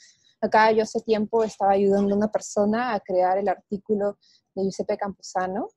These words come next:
eh, que fue un filósofo, un artista travesti peruano,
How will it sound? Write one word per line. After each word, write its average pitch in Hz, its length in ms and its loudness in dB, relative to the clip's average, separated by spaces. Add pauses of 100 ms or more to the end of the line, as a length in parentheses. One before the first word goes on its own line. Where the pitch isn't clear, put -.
(280)
eh, 185 440 -6
que 180 120 -8
fue 190 200 -6
un 190 100 -8
filósofo, 190 540 -2
un 180 120 -8
artista - 340 -12
travesti 180 640 -4 (400)
peruano, 185 560 0